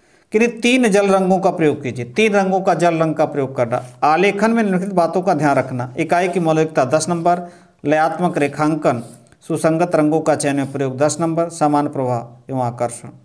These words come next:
पाँच नंबर। यानी बीस सेमी व्यास, यानी दस सेमी त्रिज्या के लीजिए, ये त्रिज्या दस सेमी होनी चाहिए।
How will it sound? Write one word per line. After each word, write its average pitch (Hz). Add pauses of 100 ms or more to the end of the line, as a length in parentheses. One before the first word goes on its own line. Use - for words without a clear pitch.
(200)
पाँच -
नंबर। - (680)
यानी 180
बीस 180
सेमी 160
व्यास, 135 (340)
यानी 156
दस 175
सेमी 180
त्रिज्या 165
के 160
लीजिए, 135
ये 131 (420)
त्रिज्या 139
दस 135
सेमी 120
होनी 110
चाहिए। -